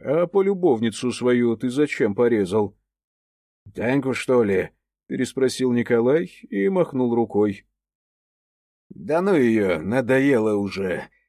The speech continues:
Сначала всё было нормально, потом начались у неё какие-то загоны левые. Ну а когда на ваших у неё нарвался, на меня нашло что-то.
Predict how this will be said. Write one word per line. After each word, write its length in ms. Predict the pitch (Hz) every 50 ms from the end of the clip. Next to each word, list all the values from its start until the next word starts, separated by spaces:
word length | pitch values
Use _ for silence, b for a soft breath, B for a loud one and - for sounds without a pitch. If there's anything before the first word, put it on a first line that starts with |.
| _ _ _ _ _ _ _
Сначала 640 | - - - 98 92 - - 117 127 127 127 127 123
всё 300 | 117 - - 117 123 123
было 260 | 110 135 135 131 127
нормально, 560 | 127 139 135 123 127 147 147 127 120 117 113
потом 460 | - 120 117 - - 165 156 147 131
начались 840 | 131 135 131 - - 127 135 143 143 147 156 156 147 131 - - -
у 100 | 143 139
неё 640 | 143 143 143 139 143 147 156 151 139 131 110 95 85 -
какие-то 540 | - 123 123 120 139 135 127 123 110 139 123
загоны 520 | 113 123 143 135 131 147 165 156 131 131
левые. 600 | 131 135 139 131 113 113 117 113 104 92 78 - - _ _ _ _ _ _ _ _ _ _ _ _ _ _ _ _ _
Ну 220 | - - 101 120
а 120 | 131 131 120
когда 400 | - 143 135 131 135 151 143 135
на 200 | 139 143 143 147
ваших 400 | 151 147 123 104 - 113 107 -
у 80 | 127
неё 240 | 123 127 127 123 120
нарвался, 720 | 123 135 139 139 147 139 117 98 - 113 104 92 85 78
на 120 | 76 73 76
меня 220 | 78 92 110 120
нашло 380 | 120 127 123 110 - 127 127 117
что-то. 560 | - - 117 123 113 98 120 110 98 80 -